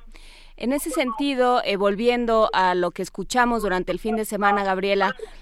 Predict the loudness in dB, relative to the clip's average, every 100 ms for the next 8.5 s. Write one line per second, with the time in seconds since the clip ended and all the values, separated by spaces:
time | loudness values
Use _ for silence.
0 | -18 -6 -6 0 0 0 -4 -4 -4 -2
1 | -4 -2 -6 -10 -10 -6 -4 -4 0 2
2 | 4 2 2 0 0 0 0 0 0 2
3 | 0 0 -4 -2 -2 -2 -2 -4 -2 -2
4 | -2 -2 -4 -6 -6 -6 -4 -6 -4 -4
5 | -2 -2 -2 -4 -6 -2 2 2 2 0
6 | 0 2 2 2 -4 -12 -16 -6 -4 0
7 | 2 2 2 0 -2 -6 -6 0 2 2
8 | 4 4 4 6